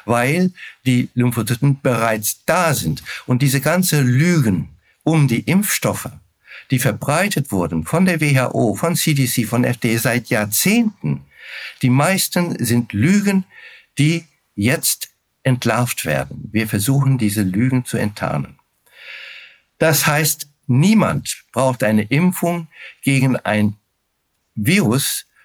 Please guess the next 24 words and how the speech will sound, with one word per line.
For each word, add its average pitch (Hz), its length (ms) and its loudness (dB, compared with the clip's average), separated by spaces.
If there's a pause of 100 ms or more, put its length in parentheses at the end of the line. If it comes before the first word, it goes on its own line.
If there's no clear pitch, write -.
(120)
das 123 220 0
in 120 140 0
die - 260 -2
Atemwege 92 640 -2
kommt. - 380 -10 (720)
Und 110 360 -2
niemand 160 600 2
braucht 113 360 -2
eine 90 220 0
Impfung 165 680 0 (440)
gegen 120 320 0
etwas, - 440 -2
was 113 200 -2
in 107 180 0
den 92 180 0
Magen-Darm-Trakt 98 1600 -4
kommt 143 480 -2
und 113 260 -2
da 101 140 0
bleibt. - 760 -4 (840)
Alles 202 760 0 (800)
Gegenteilige 120 800 -2 (240)
stimmt - 640 -4
nicht. - 600 -8